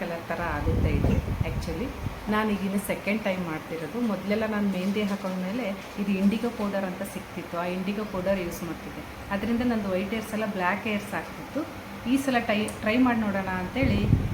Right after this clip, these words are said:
ಈ ಥರ ಬೀಟ್ರೂಟ್ ಎಲ್ಲ ಹಾಕಿ ಮಾಡ್ಕೊಂಡಿದ್ದೀನಿ. ಸೆಕೆಂಡ್ ಟೈಮ್ ಇದು ಮಾಡ್ತಿರೋದು. ನೋಡಿ ಎಷ್ಟು ಚೆನ್ನಾಗಾಗಿದೆ ನೋಡಿ ಕೂದಲೆಲ್ಲ. ತುಂಬಾ ಡಿಫ್ರೆನ್ಸ್ ಅನಿಸ್ತಿದೆ ನನಗೆ. ಶೈನಿಂಗ್ ಆಗಿದೆ,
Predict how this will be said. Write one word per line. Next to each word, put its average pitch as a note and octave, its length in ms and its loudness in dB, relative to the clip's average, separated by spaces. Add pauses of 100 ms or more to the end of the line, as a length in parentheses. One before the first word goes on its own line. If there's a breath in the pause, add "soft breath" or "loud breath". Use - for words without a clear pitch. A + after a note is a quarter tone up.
(120)
ಈ - 100 0
ಥರ G3+ 100 4 (140)
ಬೀಟ್ರೂಟ್ G3 340 2
ಎಲ್ಲ F#3+ 200 2
ಹಾಕಿ F3 260 0
ಮಾಡ್ಕೊಂಡಿದ್ದೀನಿ. F#3+ 580 2 (160)
ಸೆಕೆಂಡ್ A#3 380 2
ಟೈಮ್ G3+ 180 4 (140)
ಇದು - 120 4 (440)
ಮಾಡ್ತಿರೋದು. F3+ 560 -4 (360)
ನೋಡಿ G#3+ 200 0 (100)
ಎಷ್ಟು - 220 -6
ಚೆನ್ನಾಗಾಗಿದೆ G#3 680 -2
ನೋಡಿ F#3 160 -6 (100)
ಕೂದಲೆಲ್ಲ. F#3 400 -2 (1900)
ತುಂಬಾ A3+ 180 4 (220)
ಡಿಫ್ರೆನ್ಸ್ A3+ 440 2
ಅನಿಸ್ತಿದೆ G3+ 420 2 (120)
ನನಗೆ. F3 320 0 (1600)
ಶೈನಿಂಗ್ A3 520 2
ಆಗಿದೆ, F#3+ 300 2